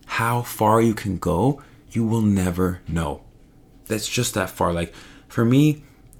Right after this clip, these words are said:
I've come to, like, my breaking point in this push season. I know my limit and I learn about myself. I learn which parts of myself I cannot, like, my non-negotiables. Like, for me,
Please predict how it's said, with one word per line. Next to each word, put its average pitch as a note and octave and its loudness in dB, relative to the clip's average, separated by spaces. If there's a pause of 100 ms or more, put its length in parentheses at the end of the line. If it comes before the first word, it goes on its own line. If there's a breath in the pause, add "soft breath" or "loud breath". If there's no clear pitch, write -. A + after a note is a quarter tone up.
(200)
I've - -6
come A2 0 (220)
to, G#2+ -4
like, F#2+ 2
my F2+ 2
breaking F#2 -2
point F#2 0
in F#2+ 0
this F2+ -2
push - -4
season. D#2+ -4
I G2 -4
know G2+ 0
my G2+ 0
limit F#2+ 0 (340 loud breath)
and B2 -2
I C#3 4
learn A#2+ 0
about A2 -2
myself. F2+ -4
I G#2 0
learn A#2 0
which - -4
parts B2+ 0
of - -4
myself C3+ -2 (120)
I A2 -12
cannot, G2+ -2 (720 loud breath)
like, G2+ -2
my F#2+ 2
non-negotiables. F#2 0 (260 loud breath)
Like, - -6
for A2+ 0
me, D#3 4